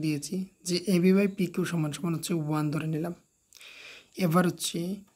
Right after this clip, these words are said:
পিকিউকে এবিকে এইদিকে নিয়ে, নিয়ে নিলাম আর পিকিউকে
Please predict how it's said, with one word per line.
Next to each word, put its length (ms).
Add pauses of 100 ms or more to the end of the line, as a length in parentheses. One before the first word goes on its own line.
(340)
পিকিউকে 580 (380)
এবিকে 360
এইদিকে 300
নিয়ে, 140 (180)
নিয়ে 220
নিলাম 240 (340)
আর 140 (100)
পিকিউকে 340